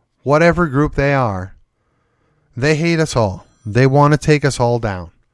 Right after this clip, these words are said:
And honestly, it's not because of our freedoms. It's not because of what we have.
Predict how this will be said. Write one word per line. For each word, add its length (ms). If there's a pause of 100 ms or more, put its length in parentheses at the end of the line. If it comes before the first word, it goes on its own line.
(520)
And 520
honestly, 560 (720)
it's 300
not 380
because 280
of 80
our 120
freedoms. 640 (240)
It's 260
not 300
because 300
of 100
what 140
we 140
have. 360